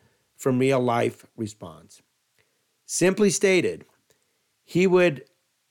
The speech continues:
rather have children know about love than actually be loving.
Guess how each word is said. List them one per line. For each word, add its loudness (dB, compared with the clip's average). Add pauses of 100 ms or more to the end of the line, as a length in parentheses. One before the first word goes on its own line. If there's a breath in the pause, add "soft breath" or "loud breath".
(360)
rather 0
have 2
children 0
know 2
about -2
love -4 (400)
than -4
actually 0 (320)
be 0
loving. -6